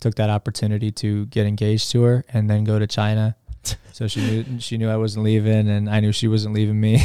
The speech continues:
Speaker 1: <laughs> when I was in China and coming back.
Speaker 2: So
Speaker 1: Like,
Speaker 2: you
Speaker 1: what
Speaker 2: got engaged and then said, "Yep, all right,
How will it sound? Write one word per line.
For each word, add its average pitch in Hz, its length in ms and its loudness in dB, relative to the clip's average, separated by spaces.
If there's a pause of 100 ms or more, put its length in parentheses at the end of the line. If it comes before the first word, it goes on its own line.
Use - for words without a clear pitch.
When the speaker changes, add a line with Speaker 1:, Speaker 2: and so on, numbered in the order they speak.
(180)
Speaker 1:
<laughs> - 200 -14
when 143 160 0
I 107 80 -4
was 107 140 -4
in 110 120 -6
China 107 300 -4
and 107 100 -10
coming 107 240 0
back. 107 260 -4
Speaker 2:
So - 140 -2
Speaker 1:
Like, 120 80 4
Speaker 2:
you 110 100 4
Speaker 1:
what 101 40 2
Speaker 2:
got 107 180 2
engaged 101 500 0
and 101 160 2
then 98 140 2
said, 107 240 -2
"Yep, 131 300 0
all 127 60 2
right, 113 200 2